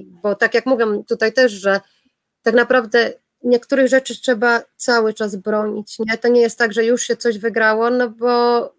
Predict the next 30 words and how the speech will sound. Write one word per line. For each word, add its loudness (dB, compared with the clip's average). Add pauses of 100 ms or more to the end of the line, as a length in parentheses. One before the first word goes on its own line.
(180)
coś 4
było 4
legalne, 2
potem -4
zrobili -2
nielegalne, 0
prawda? -2
Nigdy 0
nie 4
wiesz, -2 (280)
ta -2
walka 2
jakby 0
cały 2
czas -6
trwa 0
i -6
trzeba -8
cały -4
czas -8
pchać 0
i -2
myślę, 0
że, 0 (720)
że 2
będziemy 2
pchać 0
międzynarowo, 0
<laughs> -14
prawda? 2